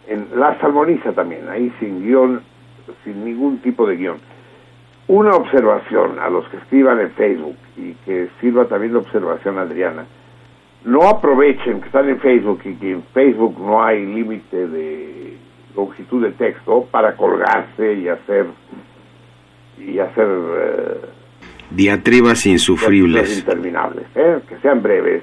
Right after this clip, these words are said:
Speaker 1: Y, y tú, eh, Laberinto, encárgate de que si son muy largas las intervenciones, las reduzcas a dos frases.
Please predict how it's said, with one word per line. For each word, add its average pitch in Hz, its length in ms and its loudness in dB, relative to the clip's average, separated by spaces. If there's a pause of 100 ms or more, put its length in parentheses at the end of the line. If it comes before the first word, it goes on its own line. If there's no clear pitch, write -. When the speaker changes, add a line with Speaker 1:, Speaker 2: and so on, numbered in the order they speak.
Speaker 1:
Y, 104 280 -12
y 104 140 -12 (360)
tú, 165 420 -2 (760)
eh, 90 680 2 (1500)
Laberinto, 131 800 4
encárgate 135 760 2
de 127 140 2
que 107 220 -6
si 101 120 -10
son 175 220 2
muy 170 140 4
largas 113 340 2
las 104 160 -2
intervenciones, 98 720 -2
las 104 240 0
reduzcas 120 640 2
a 104 40 2
dos 101 220 0
frases. - 380 -4